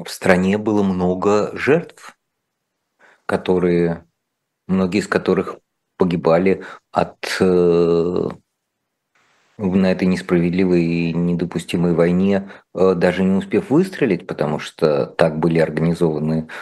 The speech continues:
э, так была организована мобилизация и, и так было организовано, м, м, прибытие,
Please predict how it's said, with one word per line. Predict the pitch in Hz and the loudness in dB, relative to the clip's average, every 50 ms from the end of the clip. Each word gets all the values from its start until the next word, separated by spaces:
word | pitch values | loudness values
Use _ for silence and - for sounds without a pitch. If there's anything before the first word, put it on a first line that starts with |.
| - - - | -16 -8 -2
э, | 87 85 85 85 82 82 80 80 80 80 82 80 78 78 78 - - - - - - - - 50 50 50 - - - 80 - | 0 2 2 2 2 2 2 0 0 -2 -2 -4 -6 -6 -8 -8 -8 -8 -10 -10 -8 -8 -8 -8 -8 -10 -10 -10 -12 -4 -2
так | 90 90 90 87 | 0 0 2 2
была | 92 92 82 | 2 2 2
организована | 82 82 85 87 85 82 87 82 78 80 82 | 2 0 0 -2 0 0 0 0 0 0 -2
мобилизация | 80 82 82 80 78 80 82 82 101 113 113 - - - 90 85 85 82 80 78 | -2 -2 -2 -2 -2 -2 0 4 4 4 4 2 -2 -2 -2 0 0 0 -2 -2
и, | 76 78 80 78 78 78 78 80 78 80 80 78 - - - - - - | -4 -4 -6 -6 -6 -6 -6 -4 -4 -4 -6 -8 -10 -12 -14 -14 -14 -14
и | 85 - | -2 0
так | - 92 87 85 | 2 2 2 2
было | 90 92 90 87 | 2 2 4 4
организовано, | 87 85 80 85 80 85 82 - 90 85 82 82 82 85 82 80 - - - - - - - | 2 2 0 -2 -2 -2 -2 0 0 0 0 0 0 0 -2 -2 -4 -8 -16 -20 -18 -8 -4
м, | 101 95 90 87 - - _ _ _ _ _ _ _ _ _ _ _ - - - - | -2 0 0 0 -2 -6 _ _ _ _ _ _ _ _ _ _ _ -8 -6 -4 -2
м, | 113 104 92 87 82 | -2 0 0 -2 -2
прибытие, | - 101 95 87 98 87 - - - 90 85 85 82 80 80 - | -2 -2 0 0 -2 -2 -4 -2 -2 0 0 0 -2 -4 -10 -16